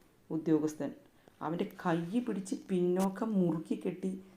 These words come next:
മേലോട്ട് വലിച്ച് പൊന്തിക്ക്. മറ്റൊരു ശിപായി അവൻ്റെ കാൽ മുന്നോട്ട് ബലത്തോടെ വലിക്കട്ടെ." കൽപ്പിച്ച പ്രകാരം ചെയ്തപ്പോൾ ബട്ട്ലർ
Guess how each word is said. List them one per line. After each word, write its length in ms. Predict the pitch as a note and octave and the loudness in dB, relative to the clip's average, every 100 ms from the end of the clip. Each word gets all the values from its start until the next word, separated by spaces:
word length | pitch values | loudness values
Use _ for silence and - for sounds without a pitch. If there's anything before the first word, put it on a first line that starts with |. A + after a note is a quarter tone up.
| - E3+ | -10 0
മേലോട്ട് 520 | E3 E3+ F3+ G3+ G#3+ | 4 4 4 2 2
വലിച്ച് 340 | G3 F3+ F3+ - | 0 0 -2 -2
പൊന്തിക്ക്. 520 | F3 D#3 D#3 E3 D#3 D3+ - _ _ _ _ _ - | 4 4 4 -2 -6 -10 -14 _ _ _ _ _ -4
മറ്റൊരു 380 | D#3+ D#3 G3+ G3+ | -4 0 2 2
ശിപായി 440 | G3+ F3+ F#3 F#3+ - | 2 2 2 2 2
അവൻ്റെ 320 | E3 E3 F#3+ - | 2 2 -2 0
കാൽ 260 | D#3+ F3+ F#3 | 2 4 6
മുന്നോട്ട് 640 | E3+ D#3+ E3+ E3+ F#3+ G3 | 6 6 4 2 0 -2
ബലത്തോടെ 680 | D#3 D#3 D#3 D#3 G3 G3 G#3 | 0 4 4 2 0 0 2
വലിക്കട്ടെ." 540 | D#3 D3+ - D#3 D#3 - - - - _ _ _ _ _ _ _ - | 2 0 -2 -2 -4 -6 -16 -20 -20 _ _ _ _ _ _ _ -4
കൽപ്പിച്ച 360 | D3 D3 D#3+ E3+ | -4 -2 0 2
പ്രകാരം 500 | E3 D3 D3 E3 D#3 | 2 2 2 2 2
ചെയ്തപ്പോൾ 640 | D3+ D3 D#3 D#3 D3 C#3+ - - | 0 2 0 2 0 0 -8 -12
ബട്ട്ലർ 480 | D3 C#3 C#3 D#3+ D3+ | -2 -2 0 0 0